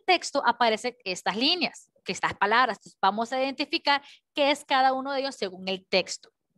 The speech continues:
Dice, performs. Me dice que es en la, en la línea seis, cinco, seis. Miren, computer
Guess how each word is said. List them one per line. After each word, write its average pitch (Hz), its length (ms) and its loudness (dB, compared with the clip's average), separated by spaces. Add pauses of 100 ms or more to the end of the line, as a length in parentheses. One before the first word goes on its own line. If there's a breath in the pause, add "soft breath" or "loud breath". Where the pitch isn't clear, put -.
Dice, 233 300 -4
performs. 254 840 -2 (2750)
Me 214 60 -6
dice 226 180 -2
que 285 100 0
es 285 40 4
en 277 140 0
la, 254 240 0
en 220 120 -4
la 214 60 -2
línea 226 320 -2
seis, 190 500 -4 (280)
cinco, 381 680 -4 (640)
seis. - 560 -6
Miren, 320 280 -4 (500 soft breath)
computer 359 500 -2